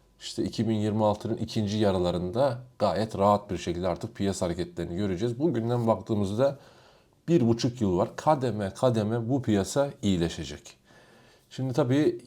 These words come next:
yılbaşı zamlar etkisiyle vesaire yüzde altı, altı buçuk oranında bir enflasyon beklentisi var. Bunu daha önce de söylemiştim. Umarım bu kadar gelmez ama gelecek. E, vaziyet onu gösteriyor.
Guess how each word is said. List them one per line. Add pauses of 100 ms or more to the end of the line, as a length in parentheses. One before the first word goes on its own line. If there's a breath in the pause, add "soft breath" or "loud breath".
yılbaşı
zamlar
etkisiyle
vesaire
yüzde
altı,
altı
buçuk
oranında
bir
enflasyon
beklentisi
var.
Bunu
daha
önce
de
söylemiştim. (600 soft breath)
Umarım
bu
kadar
gelmez
ama (100)
gelecek. (460 soft breath)
E,
vaziyet
onu
gösteriyor.